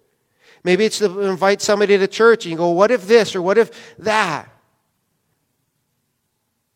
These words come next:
Why do you keep telling God, "What if?"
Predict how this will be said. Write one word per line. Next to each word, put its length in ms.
Why 220
do 60
you 100
keep 220
telling 300
God, 260
"What 180
if?" 400